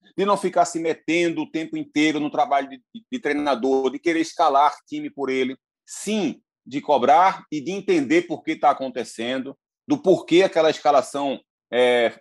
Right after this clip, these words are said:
foi a preferida do técnico, por que ele fez aquelas alterações,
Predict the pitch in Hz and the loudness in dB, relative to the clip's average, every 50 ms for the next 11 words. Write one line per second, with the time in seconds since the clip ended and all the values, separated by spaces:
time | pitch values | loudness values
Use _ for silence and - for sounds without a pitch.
0 | _ - 147 156 151 - 151 151 - - 151 139 143 143 131 127 113 - 131 139 | _ 2 2 2 2 2 0 -2 -2 -2 -2 -2 -2 -4 -4 -6 -4 -2 0 0
1 | 147 143 - 135 139 - - 151 143 - _ _ _ - 180 170 - - - 175 | 0 0 -4 -8 -12 -10 -8 -10 -10 -10 _ _ _ 0 2 2 2 0 2 2
2 | 196 196 185 - 170 170 147 165 160 - 160 156 139 147 131 151 147 127 - 143 | 4 4 2 0 0 -2 0 -2 -2 0 0 0 0 -2 0 0 0 0 0 -4
3 | 156 147 | -8 -10